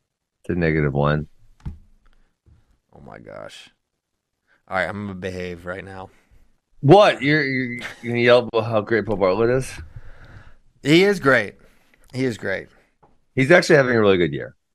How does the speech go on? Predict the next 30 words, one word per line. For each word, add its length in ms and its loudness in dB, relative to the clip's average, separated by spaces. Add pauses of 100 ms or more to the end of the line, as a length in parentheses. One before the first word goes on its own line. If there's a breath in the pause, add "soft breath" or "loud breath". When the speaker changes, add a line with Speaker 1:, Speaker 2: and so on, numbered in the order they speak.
(280)
Speaker 1:
You 140 2
made 220 4
me, 100 -4
you 120 2
made 260 4
me 120 2
be 120 2
the 100 0
negative 300 2
Bartlett 300 2
guy 180 2
'cause 180 -8
you 120 -4
were 80 -6
the 100 -6
overly 400 2
positive 440 0
Bartlett 360 2
guy, 300 4
but 360 -2
Speaker 2:
Oh, 120 -4
Speaker 1:
generally 420 0
speaking, 300 -2
Speaker 2:
he's 100 -4
doing 140 0
Speaker 1:
he's 80 -2
a 20 -4
Speaker 2:
great. 180 0
Speaker 1:
pretty 120 -4
darn 280 2